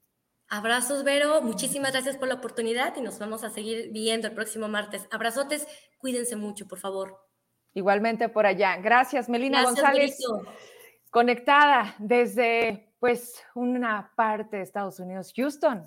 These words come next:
Speaker 2: ¿verdad? Híjole, qué interesante se vuelve cuando nos platica, pues, todo, ¿no?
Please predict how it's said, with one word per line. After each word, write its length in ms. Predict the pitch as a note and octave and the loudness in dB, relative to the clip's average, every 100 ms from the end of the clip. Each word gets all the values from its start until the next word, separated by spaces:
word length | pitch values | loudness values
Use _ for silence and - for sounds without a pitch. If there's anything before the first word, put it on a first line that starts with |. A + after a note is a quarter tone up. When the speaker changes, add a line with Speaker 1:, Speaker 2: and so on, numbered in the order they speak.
| D#3 | -10
Speaker 2:
¿verdad? 440 | D#3+ F3 G3+ A#3+ _ _ - - - - | -6 -2 -2 -4 _ _ -20 -20 -20 -12
Híjole, 380 | A3+ A3 B3 A#3+ | -8 -2 -2 0
qué 80 | B3 | -4
interesante 580 | A#3+ C#4+ A3+ G#3+ G#3+ A3+ | -4 -4 -6 -8 -10 -10
se 140 | A3 | -10
vuelve 320 | F#3 F#3+ G3+ | -8 -8 -10
cuando 420 | G3+ F3+ F3 E3+ | -10 -12 -10 -10
nos 220 | F3 E3+ - | -10 -12 -6
platica, 760 | F#3+ F3+ A3 A3 A3 G#3+ A3 - _ _ _ _ _ _ | -6 -4 -6 -2 -2 -2 -4 -10 _ _ _ _ _ _
pues, 180 | G3 - | -10 -2
todo, 260 | B3+ A#3 | 2 2
¿no? 320 | E3+ D#3+ C4+ | 0 -6 -10